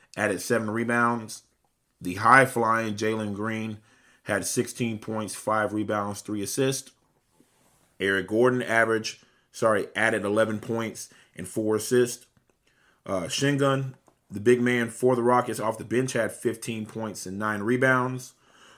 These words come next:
The former Atlanta Hawk, Bruno Fernando, had a really good game. Seven points, nine rebounds, seven assists, and two blocks. It was great to see him perform well. He was a really likable player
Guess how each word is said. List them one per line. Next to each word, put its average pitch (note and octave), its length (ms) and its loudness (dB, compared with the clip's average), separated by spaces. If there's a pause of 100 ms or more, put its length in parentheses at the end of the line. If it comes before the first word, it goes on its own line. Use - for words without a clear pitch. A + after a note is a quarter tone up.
The - 100 -10
former G3 320 2
Atlanta F3+ 320 4
Hawk, E3+ 240 2
Bruno D3+ 260 2
Fernando, D3 420 0
had B2 120 4
a A2 60 2
really A2 220 0
good G#2 180 -2
game. G2+ 400 -2 (240)
Seven C#3+ 400 -2
points, C#3+ 520 -4 (120)
nine B2 320 2
rebounds, B2+ 760 0 (260)
seven C3 400 4
assists, B2 440 0
and G2 120 -6
two A2+ 200 -4
blocks. G#2 500 0
It A2 60 -4
was F#2+ 120 -6
great A2+ 280 2
to G2+ 60 -8
see A#2 180 -6
him A#2 160 -4
perform G#2 460 -8
well. G#2 360 -4 (340)
He G#2+ 80 -6
was F#2+ 80 -2
a F#2+ 60 -2
really A#2+ 240 2
likable A2 480 0
player G#2+ 540 -2